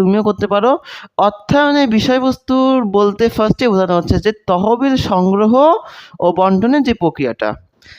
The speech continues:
দেখো আমার কাছে একটা ডায়েরি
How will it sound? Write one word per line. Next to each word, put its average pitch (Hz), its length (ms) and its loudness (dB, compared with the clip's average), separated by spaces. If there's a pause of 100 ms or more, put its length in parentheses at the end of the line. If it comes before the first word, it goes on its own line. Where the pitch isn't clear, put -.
(220)
দেখো 214 380 2 (1080)
আমার 247 240 0
কাছে 294 260 2
একটা 277 260 2 (220)
ডায়েরি 220 340 4